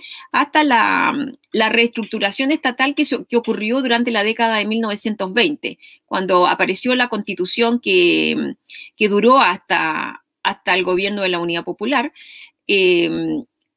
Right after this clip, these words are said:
y la Constitución de mil novecientos veinticinco, y una serie de reformas que en general en la historia de Chile son vistas como,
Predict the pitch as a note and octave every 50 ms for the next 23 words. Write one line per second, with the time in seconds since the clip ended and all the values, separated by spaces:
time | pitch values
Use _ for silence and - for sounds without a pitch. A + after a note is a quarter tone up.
0 | - - G#3+ A#3 A3 G#3+ G3+ A3 A3 G#3+ A3 - G#3+ G#3+ - B3 A#3+ A#3 A#3 A3
1 | A3+ A3 G#3 G3+ G#3 G#3 - G#3 G3 - G3+ G3 G#3+ G#3 G3+ A3+ A3+ - C#4+ D4
2 | C#4+ D4 B3+ C4 C4 B3+ B3+ A#3+ - D4+ C#4 E4 D#4+ C#4+ C4+ A3+ A3+ A3 - -
3 | D4+ B3+ G3 G3 G#3 A#3+ F4+ - - - - - _ - B3 A#3+ A#3 - C4 A#3
4 | A#3 A3+ A3 A#3 B3+ D4+ D#4+ D4+ C#4 C4+ B3 - C4 B3+ B3 B3+ B3 A#3 G#3+ G#3+
5 | - - B3 B3 B3 C4+ B3+ - A#3 A3 G#3 G#3+ A#3+ A#3+ - C4+ B3+ _ - A#3+
6 | A3+ A3 A3 G#3 G3+ G3+ G3 F#3+ F3+ F3+ F#3